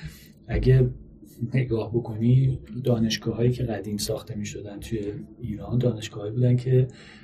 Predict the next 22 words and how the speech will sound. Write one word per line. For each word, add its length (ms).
دانشکده‌های 880
مختلف 500
توی 220
یک 480
دانشگاه 580
بود، 140
به 80
خاطر 640
اون 300
تعاملی 520
که 140
بین 200
اینا 240
شکل 440
می‌گیره. 320
خود 220
آقای 260
استیو 340
جابز 460
یه 120
کلاس 340
طراحی، 540